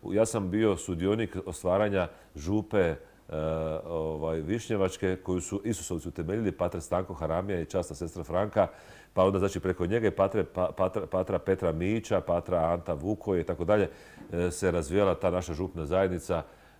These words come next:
ovaj, e, gdje sam ja bio ministrant, ja mislim, do sedamnaeste godine. E, i naravno ta moja gitara koju sam kupio sa tu, sa tih sedamnaest godina, do tada je bilo sve okej, sve sam završio s pet nula ili barem tu negdje,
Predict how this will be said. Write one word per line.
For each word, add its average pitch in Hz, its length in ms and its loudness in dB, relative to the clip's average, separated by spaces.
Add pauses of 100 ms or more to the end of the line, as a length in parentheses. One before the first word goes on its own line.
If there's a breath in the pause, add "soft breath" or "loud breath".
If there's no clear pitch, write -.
ovaj, 78 720 -4
e, 78 320 -6 (380)
gdje 80 160 -4
sam 90 200 -4
ja 92 80 0
bio 87 200 0
ministrant, 82 480 -2
ja 87 60 -2
mislim, 80 300 -6
do 78 60 -6
sedamnaeste 82 580 -2
godine. 87 560 2 (520 loud breath)
E, 80 360 -4
i 123 100 0
naravno 110 400 4
ta 101 220 2
moja 95 260 2
gitara 87 460 2
koju 78 200 -8
sam 73 160 -8
kupio 82 420 -6
sa 76 180 -10
tu, 78 300 -10
sa - 140 -12
tih 78 160 -10
sedamnaest 78 400 -6
godina, 82 400 -4 (320 loud breath)
do 78 80 -10
tada 87 200 0
je 80 60 0
bilo 85 200 0
sve 101 220 -2
okej, 92 300 0
sve 101 140 -2
sam 87 100 -4
završio 87 320 -4
s - 60 -16
pet - 300 0
nula 98 340 2 (640 loud breath)
ili 90 180 0
barem 90 280 4
tu 104 220 -2
negdje, 92 460 0